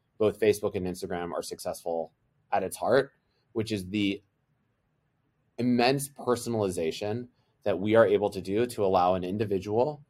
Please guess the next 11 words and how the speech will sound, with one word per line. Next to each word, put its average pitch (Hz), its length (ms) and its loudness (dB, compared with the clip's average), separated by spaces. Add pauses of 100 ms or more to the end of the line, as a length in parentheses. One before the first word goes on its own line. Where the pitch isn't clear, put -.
(360)
to 120 160 -2
find 113 480 -2
an 101 200 -4
audience 92 480 -2
and 98 100 -10
to 95 80 -8
find 113 640 -4
a 104 80 -4
community 113 580 2
of 98 100 0
people 92 600 -2